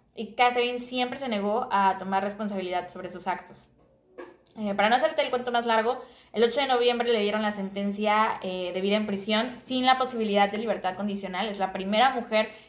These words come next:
en toda la historia de Australia que recibió esa condena. Y en junio del dos mil seis intentó apelar la sentencia,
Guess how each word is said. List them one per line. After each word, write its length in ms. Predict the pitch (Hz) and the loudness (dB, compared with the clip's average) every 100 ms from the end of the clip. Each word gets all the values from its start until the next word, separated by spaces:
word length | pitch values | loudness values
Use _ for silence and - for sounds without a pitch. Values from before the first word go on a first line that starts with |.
| - | -8
en 160 | 202 | -2
toda 160 | 214 254 | 2 2
la 80 | 262 | 2
historia 280 | 240 233 | -2 2
de 60 | 226 | 2
Australia 600 | 208 208 196 196 190 - - | 2 -2 0 2 0 -2 -12
que 140 | 196 | -6
recibió 320 | 190 185 185 185 | -4 -4 -4 -4
esa 180 | 196 | -4
condena. 560 | 196 180 190 202 226 339 - - - - _ _ | -6 -4 -2 0 0 -4 -10 -20 -20 -20 _ _
Y 460 | 294 302 302 302 254 | 0 2 4 4 2
en 200 | 254 262 | 0 0
junio 320 | 254 277 277 | -2 -2 0
del 100 | 262 | 0
dos 160 | 247 233 | 0 0
mil 240 | 233 233 | 0 0
seis 500 | 233 240 214 220 - - | 0 -2 -2 -2 -6 -10
intentó 540 | 220 220 202 202 202 | -4 -4 0 0 4
apelar 440 | 208 208 226 208 190 | 4 4 2 2 2
la 140 | 190 | 0
sentencia, 840 | 196 208 208 220 240 226 226 208 208 | -2 -6 -4 -2 -2 -2 -2 -2 -4